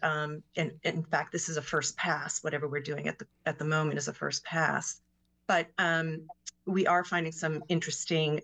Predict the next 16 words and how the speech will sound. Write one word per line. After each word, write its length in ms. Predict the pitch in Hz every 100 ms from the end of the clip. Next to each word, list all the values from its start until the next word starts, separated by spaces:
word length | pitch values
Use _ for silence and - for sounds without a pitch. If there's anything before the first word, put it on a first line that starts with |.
| -
correspondence 1040 | - 151 - - 147 143 151 143 - - - 170
that 320 | 165 147 143 143 _ _ _ _ _
is 200 | 180 160
shedding 360 | - 196 175 165
light 280 | 156 156 151
on 340 | 170 160 156 160
the 160 | 170 175
next 400 | 175 196 202 -
generation 560 | 190 165 143 147 -
of 100 | 143
the 60 | -
Beebes. 640 | 139 131 127 - - - -
Um, 260 | 160 151 151
so 380 | - 165 156 - -
J 460 | - 190 214 226 226
M, 380 | 175 170 170